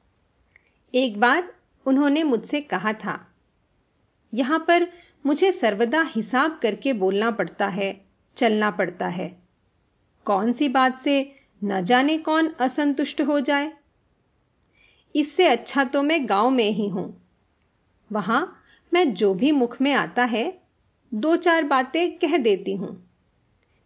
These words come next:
वे भी मुझे जो जी में आया, दो बातें कह जाते हैं। वे लोग भी कुछ बुरा नहीं मानते और मैं भी कुछ बुरा नहीं मानती। बस,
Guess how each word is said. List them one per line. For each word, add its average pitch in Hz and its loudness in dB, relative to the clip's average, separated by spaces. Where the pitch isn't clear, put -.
वे 339 6
भी 233 -2
मुझे 294 4
जो 233 4
जी 269 2
में 262 2
आया, 214 0
दो 254 4
बातें 226 0
कह 247 -2
जाते 196 -2
हैं। - -12
वे 220 2
लोग 214 0
भी 240 0
कुछ 285 -4
बुरा 226 4
नहीं 269 0
मानते 302 -2
और 330 0
मैं 330 4
भी 359 4
कुछ 302 -4
बुरा 220 2
नहीं 208 -2
मानती। 180 -4
बस, 226 0